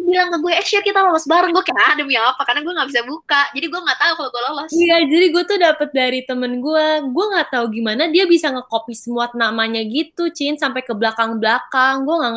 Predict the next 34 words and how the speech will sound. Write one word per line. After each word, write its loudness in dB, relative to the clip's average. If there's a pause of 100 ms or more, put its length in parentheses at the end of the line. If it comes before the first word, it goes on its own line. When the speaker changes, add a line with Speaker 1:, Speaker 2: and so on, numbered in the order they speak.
Speaker 2:
ngerti -8
juga -4
dia -4
gimana -4
caranya. -4 (400)
Terus 0
tiba-tiba 0
gue 0
scroll, -2
scroll, -2
scroll, 0
emang 0
nama -2
gue 4
sama -4
Sharon -4
tuh -2 (160)
jauh. 0
Gue 0
di 2
nomor -2
empat. -6
Speaker 1:
Gue 4
tuh 4 (100)
absen 0
terakhir 0
gitu. -6 (160)
Pokoknya 2
Speaker 2:
Iya, -2
Sharon -4
tuh -2
Speaker 1:
gue 4
terakhir. 2
Speaker 2:
di 2